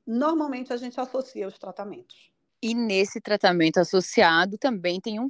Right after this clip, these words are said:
Speaker 2: tempo, né? Porque o laser, ele também não vai fazer um milagre, não vai desaparecer imediatamente. De quanto em quanto tempo as pessoas precisam manter esse tratamento, doutora?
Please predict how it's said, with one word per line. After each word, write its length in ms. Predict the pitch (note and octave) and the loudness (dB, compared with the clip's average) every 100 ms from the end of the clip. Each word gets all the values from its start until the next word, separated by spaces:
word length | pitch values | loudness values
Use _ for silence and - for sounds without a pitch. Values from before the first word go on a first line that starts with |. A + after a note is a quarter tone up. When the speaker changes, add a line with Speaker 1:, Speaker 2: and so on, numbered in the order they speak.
| - | -4
Speaker 2:
tempo, 440 | F#3 D#3 - E3+ | -4 -4 -8 -8
né? 240 | E3 F3+ A3 _ _ _ - | -4 -4 -6 _ _ _ -6
Porque 520 | E3+ - - E3+ E3+ | -6 -4 -2 0 2
o 120 | F3+ | 2
laser, 600 | G3 F#3+ F#3 G3+ G3 A#3 | 2 2 2 0 -2 -2
ele 140 | A3+ A3 | -2 -2
também 380 | A#3+ A3+ G3+ | -6 -6 -8
não 160 | A3+ A#3+ | -8 -6
vai 200 | G3+ G#3 | 0 0
fazer 260 | B3+ A#3 A#3+ | -2 -8 -6
um 60 | |
milagre, 420 | A#3+ G#3+ F#3+ G#3 | -4 0 0 -2
não 140 | A3 A3 | -10 -6
vai 140 | G#3 | -6
desaparecer 580 | G#3 A3+ A#3+ A#3 B3 A#3 | -6 -8 -6 -6 -6 -8
imediatamente. 920 | A#3 A#3 A#3+ D4 C4+ F#3+ - _ E3+ _ _ | -8 -10 -10 -8 -10 -12 -16 _ -20 _ _
De 160 | G#3 - | -20 -12
quanto 280 | - C#4+ E4 | -4 -4 -4
em 60 | |
quanto 280 | D4 B3+ A#3+ | -8 -8 -8
tempo 400 | - G#3 G3+ G3+ | -8 -8 -6 -10
as 80 | G#3 | -10
pessoas 380 | - G3 G3+ G3 | -8 -8 -8 -8
precisam 600 | G3 F#3+ _ - G3 F#3+ _ _ _ | -8 -10 _ -10 -8 -8 _ _ _
manter 400 | - G3 G3 G#3+ | -4 -4 0 0
esse 160 | G3 G3 | 0 -2
tratamento, 640 | G3 F#3+ F3+ F3+ D#3+ F3+ | -6 -4 -6 -8 -12 -10
doutora? 440 | E3+ E3+ F3 E3 | -12 -8 -8 -10